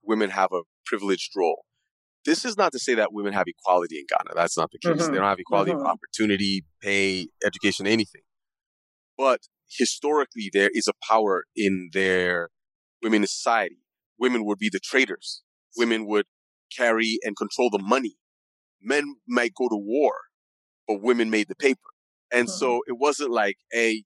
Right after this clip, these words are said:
Speaker 1: you guys, you go and do this thing, and then you come and dash a woman something." That's relatively recent. I would also argue that in some of what I see and believe in my culture and potentially in other places around the continent,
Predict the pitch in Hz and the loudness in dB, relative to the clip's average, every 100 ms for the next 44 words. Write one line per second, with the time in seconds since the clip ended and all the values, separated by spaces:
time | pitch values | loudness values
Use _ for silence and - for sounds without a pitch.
0 | _ - 117 117 113 107 107 117 113 107 | _ -18 -2 0 0 -2 -2 0 0 -2
1 | 110 110 - 110 104 107 104 117 107 98 | 0 0 0 0 2 0 -2 0 0 2
2 | 98 95 95 95 90 - 82 _ _ - | 0 0 -2 -2 0 0 -2 _ _ -4
3 | 127 - 131 120 117 95 87 101 131 - | -4 -2 -2 -2 -4 -10 -6 -2 -2 -2
4 | - _ _ _ _ _ 113 117 120 123 | -6 _ _ _ _ _ -2 -2 2 0
5 | - - 92 101 95 95 92 92 - _ | 0 -4 -2 0 -2 -2 2 2 0 _
6 | _ - 117 107 101 _ - - 127 123 | _ 2 4 4 -2 _ -8 0 0 2
7 | 110 92 107 107 110 117 113 - 98 82 | 0 -4 -6 -2 0 0 -2 -6 -6 -6
8 | - _ _ _ - 98 95 90 - 101 | -8 _ _ _ -2 0 0 -4 -6 0
9 | 101 95 92 87 _ _ _ 107 104 101 | 0 2 0 -2 _ _ _ -4 -2 -2
10 | - 92 - 95 87 - _ _ - 104 | -2 -6 -2 0 0 -4 _ _ -4 -2
11 | 95 104 95 95 - 98 - 92 85 - | -2 0 0 0 0 -2 2 0 0 0
12 | 135 120 87 | 0 0 -4